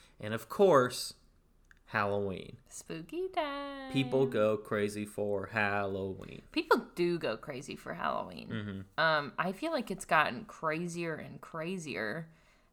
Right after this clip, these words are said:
Speaker 2: as I've grown up. And, uh, you know, we all see the jokes about how the Halloween candy starts in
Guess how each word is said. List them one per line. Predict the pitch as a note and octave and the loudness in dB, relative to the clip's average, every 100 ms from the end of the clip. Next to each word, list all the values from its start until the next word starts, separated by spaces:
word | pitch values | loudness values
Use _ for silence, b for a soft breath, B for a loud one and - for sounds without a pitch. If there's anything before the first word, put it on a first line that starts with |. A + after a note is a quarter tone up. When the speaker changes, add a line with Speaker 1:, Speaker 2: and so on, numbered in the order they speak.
| - | -2
Speaker 2:
as | D3+ D#3 D#3 | 2 2 4
I've | C3+ - | 2 0
grown | - D3+ C#3+ B2+ | -2 2 2 2
up. | C#3 B2 - - - - - - - | 2 2 0 -6 -20 -18 -16 -14 -4
And, | E3 D#3+ D3+ D3 C#3+ C#3+ C#3+ D#3+ - - - | -2 2 2 2 0 -4 -8 -10 -12 -8 0
uh, | C#3 C3 - | 2 2 0
you | - - | 0 2
know, | C#3 | 2
we | C#3 | 6
all | C#3+ D3+ | 6 6
see | D#3+ | 0
the | D3+ | -8
jokes | - C3+ C3+ - | -4 -4 -4 -4
about | D3 G#2 | 0 2
how | D#3 C#3+ | 2 -4
the | C3 A#2+ | -2 -2
Halloween | D3 D3 D3 D3+ | 0 0 0 -4
candy | D#3 E3 D3+ D3+ | -6 -4 -4 -6
starts | D3 D3+ D3 D3 | -6 -4 -6 -6
in | C#3+ C#3 D#3 | -12 -10 -14